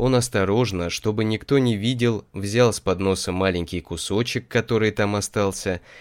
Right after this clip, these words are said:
и осторожно отправил себе в рот. Пожевав, запил вином. «Да вроде ничего», он пожал плечами. «Не знаю». Так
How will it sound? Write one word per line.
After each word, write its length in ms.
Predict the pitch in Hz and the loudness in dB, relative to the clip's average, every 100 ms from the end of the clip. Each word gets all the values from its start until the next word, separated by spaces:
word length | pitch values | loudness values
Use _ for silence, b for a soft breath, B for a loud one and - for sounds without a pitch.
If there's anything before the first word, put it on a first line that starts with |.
| B | B
и 140 | 110 | 0
осторожно 720 | 135 - 139 110 104 107 107 | 0 2 2 4 2 2 0
отправил 440 | 101 - 90 90 95 | -2 -2 -2 0 -2
себе 360 | - 87 87 | -4 -6 -4
в 80 | 85 | -2
рот. 280 | 95 87 - _ _ B B B - | -2 -2 -6 _ _ B B B -4
Пожевав, 680 | 92 82 85 80 95 107 - _ | -2 0 -2 0 -2 -4 -12 _
запил 520 | - 101 117 110 87 82 | -8 -2 -2 -2 -4 -2
вином. 460 | 98 95 85 85 _ _ _ _ _ _ | 0 0 -4 -6 _ _ _ _ _ _
«Да 220 | 85 82 | -8 -6
вроде 320 | 82 85 127 120 | -4 -2 -2 -2
ничего», 640 | 92 - 92 80 90 113 - - - - | -4 -4 -8 -4 -4 -4 -8 -20 -14 -10
он 240 | - 95 90 | -4 -4 -2
пожал 340 | 98 92 90 | -2 0 -2
плечами. 640 | 82 95 - 95 85 82 - - _ - | -2 -6 -2 -2 -2 -6 -12 -20 _ -12
«Не 220 | 85 87 | -8 -6
знаю». 500 | 80 82 95 104 82 - _ _ b b b b b b b b b b _ _ _ | -6 -4 0 0 -2 -12 _ _ b b b b b b b b b b _ _ _
Так 400 | - 120 139 - | 2 4 2 -4